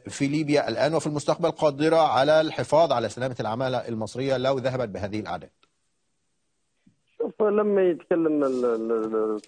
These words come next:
Speaker 2: ال-، الزميل وزير العمل بالتأكيد هو يعي ما يقول، وبالتأكيد هو عنده استراتيجيات بالتنسيق مع الحكومة والمجتمع وبتوجيهات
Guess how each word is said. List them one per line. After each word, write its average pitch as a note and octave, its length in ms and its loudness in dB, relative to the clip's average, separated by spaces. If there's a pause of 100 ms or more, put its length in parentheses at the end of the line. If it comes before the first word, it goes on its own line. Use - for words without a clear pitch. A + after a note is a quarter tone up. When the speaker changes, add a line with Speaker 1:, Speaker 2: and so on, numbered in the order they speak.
Speaker 2:
ال-، G#2 420 -4
الزميل A#2 640 0
وزير A2 440 0
العمل C3+ 300 0
بالتأكيد D#3 480 -4
هو E3 160 0
يعي D3 320 2
ما C#3 240 -4
يقول، D3+ 540 -6
وبالتأكيد D3+ 600 -8
هو C#3 160 -2
عنده C3+ 380 -4
استراتيجيات C3+ 880 -4
بالتنسيق - 480 -6
مع C3 300 -2 (380)
الحكومة C3+ 340 -2
والمجتمع D3+ 420 -2
وبتوجيهات C3 1160 -2